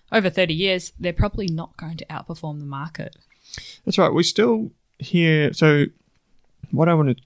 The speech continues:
Speaker 2: clarify there is active.
Speaker 1: Yep.
Speaker 2: So the difference between active and passive and average. So people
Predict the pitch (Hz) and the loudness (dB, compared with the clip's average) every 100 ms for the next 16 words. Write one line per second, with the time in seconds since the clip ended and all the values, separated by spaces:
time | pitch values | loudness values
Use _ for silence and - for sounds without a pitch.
0 | - 131 127 123 123 120 - 120 - - | 0 2 4 2 4 2 0 -6 -2 0
1 | 208 - - 175 - - _ - 131 131 | -2 -6 -10 -8 -8 -12 _ -10 -4 -2
2 | 143 139 131 139 - 127 - 135 123 - | -2 -4 -2 0 2 0 -2 -4 -4 -4
3 | 120 113 131 101 117 - - - _ _ | -4 -2 -2 -2 -4 -6 -8 -12 _ _
4 | - _ - _ - - 135 131 175 180 | -20 _ -20 _ -6 -2 -2 2 4 6
5 | 202 196 175 | 6 8 6